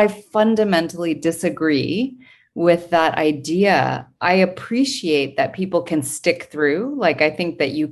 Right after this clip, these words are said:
can see, you know, that, that people don't leave when the going gets tough and that that's something that you're looking for. But also the, in the future of work and in the future we're looking at, things are volatile.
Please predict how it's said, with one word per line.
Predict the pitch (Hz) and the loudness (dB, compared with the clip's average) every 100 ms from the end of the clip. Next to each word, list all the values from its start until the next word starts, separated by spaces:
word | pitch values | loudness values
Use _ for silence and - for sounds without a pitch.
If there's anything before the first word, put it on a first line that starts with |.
| 151 | -2
can | 135 135 135 - _ - | -2 -2 -6 -18 _ -16
see, | - 196 175 165 165 - 180 | -6 0 2 2 2 -4 -2
you | 160 | 2
know, | 131 131 131 | 2 2 0
that, | - - | -2 -2
that | 151 135 | -2 -2
people | - 165 - 139 135 135 131 - _ _ - 165 | -4 -6 -2 0 0 0 -4 -10 _ _ -12 -2
don't | 175 165 - 160 | 2 2 2 -2
leave | 160 156 151 | -2 -2 0
when | 147 139 | 2 2
the | 135 | 2
going | 143 139 131 | 2 2 2
gets | 127 - | 0 -2
tough | - - - 120 - _ - | -10 -10 -10 -12 -20 _ -6
and | 151 147 | 0 2
that | 131 127 | 0 0
that's | 151 - - | -2 -2 -6
something | 147 143 139 | -4 -2 -2
that | 120 | -2
you're | 139 135 160 | -4 -2 -2
looking | 160 151 143 | -2 -4 -4
for. | 131 131 127 - - - - _ | -6 -4 -4 -6 -10 -20 -20 _
But | 196 202 | 2 4
also | 254 254 226 185 165 - _ _ _ 185 | 2 2 4 6 4 0 _ _ _ -8
the, | 190 196 208 | -4 -2 0
in | 214 | 0
the | 196 254 | 0 -2
future | 247 247 220 | -2 0 0
of | 185 | 0
work | 190 254 165 156 170 | 0 4 4 2 -2
and | 170 | -2
in | 175 | -2
the | 165 - | -4 -4
future | 202 196 160 | -6 -4 -2
we're | 147 170 | 0 0
looking | 196 185 147 | -2 -2 0
at, | 135 131 127 | 0 -2 -4
things | 196 208 202 | -4 -2 -2
are | 196 | 0
volatile. | 147 135 135 135 127 123 131 165 | 2 2 0 -4 -4 -2 -2 -6